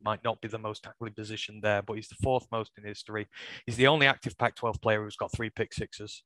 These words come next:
I think he's got about five overall. It's crazy. And he had the most ninety plus graded games on P F F of all linebackers in the country this season. He had three. And why is he so good?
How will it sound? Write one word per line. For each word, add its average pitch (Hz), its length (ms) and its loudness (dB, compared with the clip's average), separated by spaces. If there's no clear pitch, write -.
I - 20 -12
think 107 120 -6
he's 104 80 -8
got 101 120 -4
about 98 220 0
five 104 400 4
overall. 101 500 -4
It's - 120 -10
crazy. 104 580 -4
And 110 80 -2
he 110 40 6
had 104 100 4
the 113 80 -4
most 110 320 -2
ninety 107 400 0
plus 104 220 -8
graded 101 440 -4
games 101 300 -8
on 98 120 -10
P 107 120 -6
F 101 180 -2
F 101 160 -4
of 101 80 0
all 101 260 -2
linebackers 104 540 -2
in 107 120 -10
the 101 80 -10
country 98 400 -12
this 98 140 -10
season. 101 360 -12
He 101 80 -6
had 104 160 2
three. 101 340 -6
And 123 140 -4
why 143 220 8
is 143 200 4
he 117 120 -8
so 107 340 -2
good? 101 300 -8